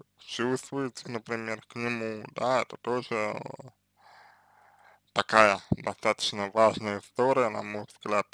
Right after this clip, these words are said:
это тоже такой достаточно, а,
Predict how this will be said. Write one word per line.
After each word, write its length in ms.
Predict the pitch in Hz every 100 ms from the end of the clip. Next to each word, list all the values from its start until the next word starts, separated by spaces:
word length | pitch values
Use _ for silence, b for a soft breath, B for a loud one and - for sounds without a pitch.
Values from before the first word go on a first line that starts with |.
| -
это 100 | -
тоже 640 | - 107 - 104 101 98 -
такой 300 | 98 104 101
достаточно, 720 | - - 107 - - 107 98 _ b b b b b b b b b _ -
а, 400 | 110 107 107